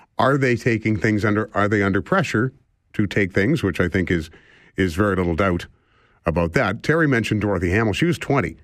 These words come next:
when she skated in the nineteen seventy-six Olympics. That is a very different world from being fifteen. Now, I think she made her debut in senior figure skating, misnomer if ever, ever, in the United States in nineteen seventy-one. She would have been fifteen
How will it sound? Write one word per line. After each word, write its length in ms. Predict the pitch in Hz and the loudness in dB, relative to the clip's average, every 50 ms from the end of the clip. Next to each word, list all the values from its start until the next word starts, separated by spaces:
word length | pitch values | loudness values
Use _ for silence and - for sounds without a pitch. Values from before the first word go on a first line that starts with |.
| _ _ _ _ _ _ _ _ _ - | _ _ _ _ _ _ _ _ _ -4
when 160 | 90 92 95 | -2 -2 0
she 180 | 92 - 113 101 | 0 0 -2 -2
skated 320 | - - 101 101 98 98 | -2 0 0 0 0 0
in 120 | 92 92 87 | 0 0 0
the 60 | 87 | 2
nineteen 340 | 90 95 95 - - 95 85 | 2 0 0 0 -2 -2 -2
seventy-six 800 | 80 - 104 87 85 85 82 - - 127 - - - - - - | 0 -2 -2 -2 0 -2 -2 -2 -4 -4 -4 -6 -16 -14 -8 -6
Olympics. 400 | 82 80 78 - 85 76 - - | -4 -4 -2 -2 -4 -4 0 0
That 140 | 127 160 | 0 2
is 120 | 180 131 127 | 2 2 0
a 60 | 123 | 0
very 340 | 110 95 104 117 110 104 104 | -2 0 0 0 0 0 0
different 320 | 95 107 - - 92 85 82 | -2 -2 -4 -4 -4 -4 -2
world 380 | 104 131 131 110 95 85 73 - - _ _ _ _ _ _ _ _ _ _ | -2 0 0 0 0 -2 -6 -10 -20 _ _ _ _ _ _ _ _ _ _
from 300 | _ - 110 104 101 90 | _ -2 0 0 0 0
being 300 | 110 107 104 98 98 90 | 2 2 2 2 0 -2
fifteen. 540 | - - 107 - - - 147 143 120 87 80 | 0 -2 -2 -2 0 0 0 0 2 0 0
Now, 120 | 82 85 | 0 0
I 80 | 82 82 | 0 -2
think 440 | - - - - - 202 147 101 | -2 -6 -6 -2 0 0 0 0
she 180 | - - - 113 | -2 -2 0 0
made 240 | 98 101 104 101 85 | 2 2 2 0 0
her 300 | 92 92 90 85 78 85 - _ _ _ _ _ _ _ - | 0 0 0 0 -2 -6 -12 _ _ _ _ _ _ _ -2
debut 420 | 101 101 104 85 98 107 110 104 | 0 0 2 2 2 2 2 2
in 140 | 104 95 85 | 2 0 -2
senior 460 | - - - 156 151 147 135 120 107 | -4 -2 0 2 2 2 2 0 0
figure 340 | 87 - 101 92 80 76 110 | 0 -2 -2 -2 0 -4 -4
skating, 480 | - - - 82 80 87 101 110 - - - | -4 -2 -2 0 0 0 0 -2 -6 -10 -4
misnomer 540 | - 90 85 - - 92 90 90 87 85 82 | -4 -4 -4 -2 -2 -2 0 0 0 -2 -2
if 80 | 80 | -2
ever, 240 | 98 95 95 95 - - - | -2 -2 -2 -4 -6 -4 -4
ever, 260 | 98 87 90 80 80 - - _ _ _ _ _ _ _ - | -4 -4 -4 -8 -10 -12 -20 _ _ _ _ _ _ _ -4
in 120 | 95 92 | -2 0
the 60 | 98 | 2
United 280 | 95 92 92 92 87 - | 2 2 2 2 0 0
States 260 | - 104 95 87 - | 0 -2 -2 0 0
in 60 | 95 | 0
nineteen 300 | 90 90 82 - 90 80 | 0 0 0 0 -2 -2
seventy-one. 580 | - - 92 82 82 85 90 110 113 87 82 76 | 0 -2 -2 0 0 0 0 0 0 0 -2 -2
She 100 | - 104 | -2 -2
would 140 | 92 95 85 | 0 0 0
have 60 | 85 | 0
been 100 | 90 87 | -2 -4
fifteen 680 | - - 117 101 - - 113 104 101 95 90 85 80 - | -2 -2 -4 -4 -2 -2 -2 0 0 0 -2 -2 -4 -8